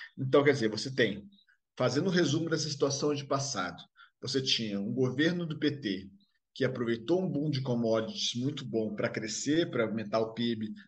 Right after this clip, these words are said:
mas, por outro lado, era um governo que tinha menos margem de manobra pra iniciativa privada, porque o Estado, não que fosse um governo fechado, não era,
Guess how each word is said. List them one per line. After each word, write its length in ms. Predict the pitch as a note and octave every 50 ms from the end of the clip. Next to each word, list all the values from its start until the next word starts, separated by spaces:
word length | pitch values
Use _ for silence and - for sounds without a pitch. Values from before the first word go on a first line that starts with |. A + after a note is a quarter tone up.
| -
mas, 220 | - A#2 C3+ C#3+ -
por 160 | - D3 C3+
outro 220 | C#3 C3+ B2+ B2
lado, 240 | B2 A#2+ A#2+ A#2+ A#2+
era 100 | A#2+ B2
um 80 | B2 A#2
governo 460 | B2 A#2 G#2 A2 B2+ B2 B2+ A#2+ A#2
que 100 | B2 G#2+
tinha 560 | - - - - C#3 C3+ C3 B2+ A#2+ A2+ - - _ _ _ _ _ _ _ _ _ _ _ _ _ -
menos 600 | A#2 B2+ C3 C#3 D#3 F#3 A3 G#3+ G#3+ G3 E3 C3
margem 380 | B2+ B2+ A#2+ B2 C3 C3 B2 -
de 100 | - G2+
manobra 520 | A#2 G#2+ A2 A2+ A#2 A2+ G2 G#2 G#2+ G#2+ - - - - - - _ -
pra 80 | A#2
iniciativa 400 | A2 G#2+ - A#2+ - - A#2 A#2
privada, 560 | A2+ A#2 A#2 A2 G#2 B2 C3+ C#3 C#3 C3+ -
porque 180 | - - - A#2+
o 40 | A2+
Estado, 480 | - - - - A#2 A#2 A#2 A#2 A2+
não 120 | B2+ D#3+ G3+
que 120 | G3+ G3
fosse 240 | - F3+ F#3+ E3+ F3
um 20 |
governo 300 | E3+ F3 D3+ D#3+ E3 E3+
fechado, 540 | E3 - F3 E3 - - A2+ G#2 G2 G2 G2
não 180 | A2 C3 D3+ C#3+
era, 280 | A#2+ A2 F#2+ - -